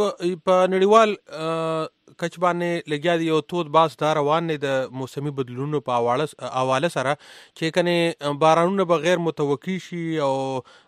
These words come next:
محکمه موسمیاتو، اه، اه، به چې څنګه وي د هغې نه به هم زیات بارانونه شي. دغه شانه د واورو چې کوم غرونه لري، اه، ګرمي به زیاته شي، د هغې په وجه باندې به هغې ویلې کېدل شروع شي. نو یو خوا بارانونه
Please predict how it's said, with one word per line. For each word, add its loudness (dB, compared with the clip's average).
محکمه -6
موسمیاتو، -4
اه، -8
اه، -12
به -2
چې -12
څنګه -6
وي -2
د -2
هغې -2
نه -6
به -4
هم -6
زیات 0
بارانونه -2
شي. -12
دغه -2
شانه -4
د -4
واورو 6
چې -14
کوم -2
غرونه 0
لري، -4
اه، -10
ګرمي 0
به 4
زیاته 0
شي، -14
د -4
هغې -2
په -4
وجه -4
باندې -4
به -2
هغې -4
ویلې -4
کېدل -8
شروع -8
شي. -14
نو -8
یو -2
خوا 2
بارانونه 2